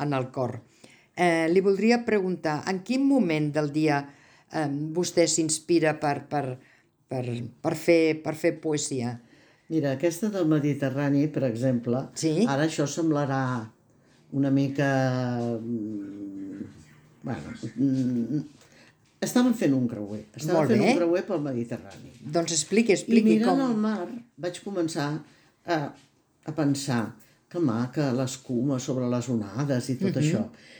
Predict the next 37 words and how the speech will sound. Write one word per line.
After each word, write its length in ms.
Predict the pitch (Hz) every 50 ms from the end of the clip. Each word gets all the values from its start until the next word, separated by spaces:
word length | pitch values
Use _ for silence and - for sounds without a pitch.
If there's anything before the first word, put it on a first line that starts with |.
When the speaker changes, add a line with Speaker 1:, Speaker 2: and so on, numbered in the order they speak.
| - _ -
Speaker 2:
I 300 | 214 220 220 208 170 -
havia 320 | 190 190 170 202 220 240 240
de 120 | 240 226 208
ser 400 | - 226 202 196 208 226 226 - -
un 180 | 185 185 165
poema 480 | - - 190 190 160 147 147 147 160 - - - - _ _
que 80 | -
simplement 760 | 156 - 220 208 - - 220 214 175 170 151 135 156 208 - - - - _ _ _ _
pa-, 140 | _ 180 165 156 - - - _
parlés 540 | 190 160 156 175 175 175 175 170 170 - 180
de, 120 | 196 185 - -
de, 300 | 185 170 143 143 156 151 - _
de 260 | - 165 156 147 160
la 100 | 156 156
bellesa 440 | 151 151 151 151 160 175 160 196 202
del 200 | 165 170 147 135
mar. 260 | 123 123 110 90 87 - - - _ _ _ _ - - - - -
El 120 | 143 139
que 100 | - 151
passa 280 | 160 202 214 214 226 240
és 120 | 226 -
que 100 | - 226
després 500 | 202 202 185 - - - 202 190 175 -
vaig 200 | 185 180 180 -
pensar 540 | - 185 180 160 - - 170 160 151 151 156 - - - - - - _ _
què 100 | - 220 214
s'hi 200 | 214 220 220 214
amagava 540 | 196 180 175 165 147 175 190 233 233 196 156
dintre 400 | - 170 160 147 131 156 143 135
d'aquest 340 | 139 135 135 147 139 123 131
Mediterrani. 800 | 143 135 135 139 131 143 139 120 127 123 113 107 107 107 104 - - _ - - - - - - -
I, 60 | 160
és 120 | 160 160
clar, 340 | - - 156 131 127 143 151 - - -
s'hi 240 | - - - 190 180
amaguen, 540 | 165 156 156 151 147 143 165 185 208 - - - - _ _ _ _ - - _
mm, 260 | - 147 - - 139